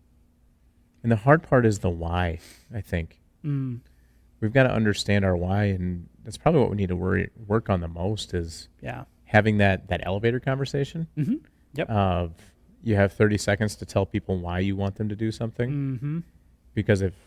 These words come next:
Speaker 1: if you don't under-, if, if you can't sh-, quickly deliver the why, no one's gonna pay attention.
Speaker 2: Yep, definitely.
Speaker 1: And that's the hardest part. That's what we need to work on.
Speaker 2: Yeah, for sure.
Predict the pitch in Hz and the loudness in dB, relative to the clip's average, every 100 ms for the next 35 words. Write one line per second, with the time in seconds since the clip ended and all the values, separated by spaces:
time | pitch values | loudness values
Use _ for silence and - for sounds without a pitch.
0 | - 101 127 139 135 120 107 - - 98 | -10 0 4 6 4 2 -2 -4 -10 -8
1 | 120 120 - 131 135 - - - - _ | -4 -6 -2 0 0 -2 -14 -16 -20 _
2 | - 139 - 135 131 - - 101 107 101 | 0 2 2 0 0 -6 -4 2 4 4
3 | 90 92 95 92 90 87 90 90 - - | 2 2 0 0 -2 -4 -8 -12 -12 -8
4 | 95 - - - 135 - _ _ _ _ | -10 -10 -18 -10 -8 -8 _ _ _ _
5 | 139 139 127 - - _ _ _ _ _ | -14 -12 -14 -20 -20 _ _ _ _ _
6 | _ _ _ _ _ _ _ _ _ _ | _ _ _ _ _ _ _ _ _ _
7 | _ _ 104 92 110 - 90 95 87 - | _ _ -4 0 0 0 -6 -4 -6 -10
8 | - - - _ _ - 98 98 85 87 | -12 -12 -12 _ _ -14 -6 -6 -6 -12
9 | 80 82 - - - 117 _ - 120 117 | -12 -12 -14 -16 -18 -20 _ -18 -18 -18
10 | - - 123 127 | -20 -18 -16 -16